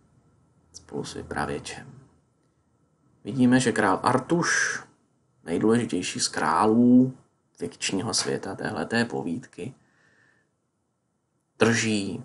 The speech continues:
jako každý rok velký dvůr, velkou dvorskou slavnost, na které musí být všichni rytíři, kteří za něco stojí. Najednou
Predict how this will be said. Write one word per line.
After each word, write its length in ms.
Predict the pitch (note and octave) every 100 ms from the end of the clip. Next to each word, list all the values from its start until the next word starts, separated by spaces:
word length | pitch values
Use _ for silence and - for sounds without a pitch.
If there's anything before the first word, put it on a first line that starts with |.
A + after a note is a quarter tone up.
| -
jako 420 | - - C#2 -
každý 480 | - G#2 - - F2
rok 340 | G2 G2 - _
velký 420 | - D#2+ - - -
dvůr, 680 | A2 A#2+ C3+ D#3 E3 - - _ _ _ _ _ _ _ _ _ -
velkou 340 | - - -
dvorskou 640 | - - - - - E2 -
slavnost, 640 | - G#2 F#2 A2+ A#2 -
na 80 | G2+
které 280 | - F2+ F#2+
musí 320 | G2 - B1+
být 120 | D2
všichni 340 | - - - -
rytíři, 380 | - - - -
kteří 260 | - A2+
za 80 | -
něco 220 | - -
stojí. 480 | - - - - - _ _ _ _ _ _ _ _ _ _ _ _ _ _ _ _ _ _ _ _
Najednou 640 | - D#2+ B2+ C#3+ E3+ F#3+